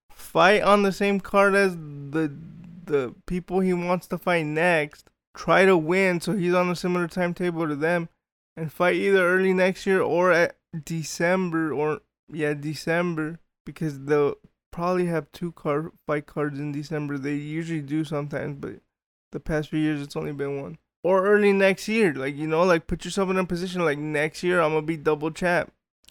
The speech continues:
In my opinion, because, like, you don't wanna clog up the division by having an interim belt just because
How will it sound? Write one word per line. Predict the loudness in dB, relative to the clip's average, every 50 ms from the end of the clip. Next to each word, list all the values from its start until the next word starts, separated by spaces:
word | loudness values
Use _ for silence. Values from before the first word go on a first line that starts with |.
| _ _ _ _ _
In | -6 -2 0 2
my | 4 6 6
opinion, | 6 6 4 2 0 -4 -2 -2 0 0 0 -2 -2 -4 -6 -8 -8
because, | -10 -10 -8 -6 -6 -6 -4 -2
like, | -2 -2 -2 -4 -8 -14
you | -14 -10 -8 -6 -6
don't | -4 -4 -2
wanna | -2 -2 -2 -2 -6 _
clog | -20 -10 -4 -2 0 0 0 0
up | -2 -4 -6 -8
the | -14 -12
division | -10 -10 -8 -6 -6 -6 -6 -6 -6 -6 -6 -4
by | -4 -4 -4
having | -4 -4 -6 -6 -8 -8
an | -8 -10
interim | -10 -10 -8 -8 -6 -6 -4
belt | -2 -2 -2 -4
just | -6 -10 -16 -14
because | -14 -12 -8 -8 -10 -10 -12